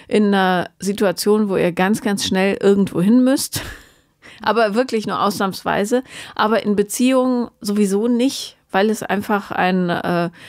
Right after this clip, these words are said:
ein fatales Signal an euch und an den Partner ist. Aus, äh, aus dieser Sache kommt ihr auch nicht mehr so einfach raus. Und, äh, seid ehrlich, das ist einfach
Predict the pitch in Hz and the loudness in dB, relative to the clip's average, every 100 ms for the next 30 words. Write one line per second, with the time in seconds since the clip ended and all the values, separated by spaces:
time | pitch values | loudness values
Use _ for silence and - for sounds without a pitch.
0 | - - 220 - 196 214 202 220 220 196 | -16 -2 -2 0 -2 -2 -2 -2 -4 -6
1 | 190 180 180 - 190 - 185 226 - 220 | -2 -2 -2 -2 -2 0 -2 -2 -2 -2
2 | 214 190 175 196 196 226 - 214 - - | 0 -4 -6 -4 -4 -4 -6 -6 -8 -10
3 | _ _ - - - - - - 202 196 | _ _ -16 -10 -10 -8 -10 -6 -2 0
4 | 180 196 220 208 208 208 - 185 208 208 | 0 0 -2 -2 -4 -4 -6 -2 -2 -2
5 | 180 185 - 185 - 170 - 151 226 277 | -4 -2 -2 -2 -4 -8 -4 -2 -2 -4
6 | - _ 214 240 254 - - - - 175 | -10 _ 2 4 2 -2 -10 -12 -6 -2
7 | 185 196 214 185 196 247 185 156 - 170 | 0 2 0 0 2 2 0 -4 -8 -10
8 | - - - 196 - 180 - - | -8 -8 -6 -4 -2 -4 -6 -16